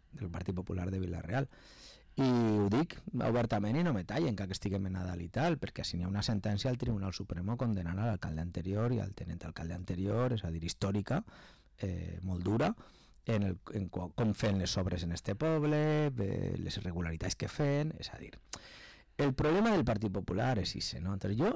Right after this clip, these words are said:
la pregunta que me faig és per què no ha hagut esta tensió en el tema de les basures, pues en Castelló, per exemple, no hi ha hagut manifestacions. Jo ara vaig anar al P P, no? Castelló, que l'altre dia publicava en el diari Cinco Días,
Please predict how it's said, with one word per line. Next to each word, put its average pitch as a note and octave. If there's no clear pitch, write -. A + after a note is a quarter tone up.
la A2
pregunta D3
que F3+
me D3
faig C#3
és -
per F2
què C3+
no D3
ha -
hagut B2
esta A2
tensió A2
en G2+
el F2+
tema F#2+
de F#2
les F#2
basures, F#2+
pues -
en E2+
Castelló, -
per -
exemple, B2+
no F#2+
hi -
ha E2
hagut E2+
manifestacions. G2+
Jo B2+
ara E3
vaig D3+
anar G2+
al E2+
P F#2
P, E2
no? C#3+
Castelló, A2+
que A2
l'altre G#2+
dia A2
publicava B2
en F2+
el -
diari F#2+
Cinco G2
Días, B2+